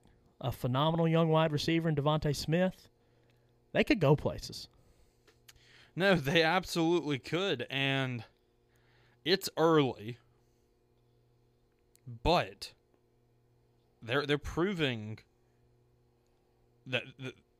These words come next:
Speaker 2: that they might be legit this season. I mean, uh, we'll see in a couple weeks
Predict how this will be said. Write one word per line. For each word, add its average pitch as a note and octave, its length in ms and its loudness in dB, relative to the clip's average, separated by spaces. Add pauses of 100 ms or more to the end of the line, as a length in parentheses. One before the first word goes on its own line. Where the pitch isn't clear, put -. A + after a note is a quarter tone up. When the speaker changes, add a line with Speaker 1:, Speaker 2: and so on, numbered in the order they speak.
(500)
Speaker 2:
that C3+ 200 -4
they C3+ 160 2
might D3+ 320 0
be C#3 160 2
legit B2+ 420 -2
this B2 160 -8
season. - 520 -12 (360)
I A#2+ 80 -6
mean, B2 440 -2 (2000)
uh, C#3 160 -2
we'll D3+ 140 0
see G3 260 -2
in F#3 80 0
a C3+ 60 0
couple D#3+ 420 0
weeks C3+ 600 -4